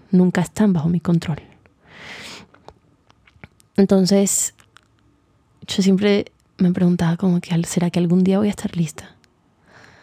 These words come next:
Y mira, mami, yo te voy a hacer una vaina. La manera en la que tú te das cuenta si estás lista, listo o no, es de cabeza y sin casco. O sea,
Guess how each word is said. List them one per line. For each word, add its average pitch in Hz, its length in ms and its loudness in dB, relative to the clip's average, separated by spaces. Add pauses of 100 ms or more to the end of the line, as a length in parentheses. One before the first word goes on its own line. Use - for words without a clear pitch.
(1160)
Y 214 120 4
mira, 196 200 6
mami, 151 240 2
yo 185 120 4
te 202 80 0
voy 208 40 4
a - 20 4
hacer - 180 -4
una 147 180 -4
vaina. - 280 -10 (1000)
La 202 160 4
manera 202 300 2
en 254 80 0
la 240 80 0
que 190 120 -2
tú 185 120 -2
te 202 160 0
das 196 200 2
cuenta 170 380 2
si - 160 -4
estás 180 260 0
lista, 196 640 0 (220)
listo 196 500 -2 (280)
o 185 140 6
no, 180 240 2 (840)
es 180 160 2
de 190 100 2
cabeza 196 360 2
y 240 60 2
sin 190 200 4
casco. - 320 -6
O - 40 -20 (500)
sea, - 420 -8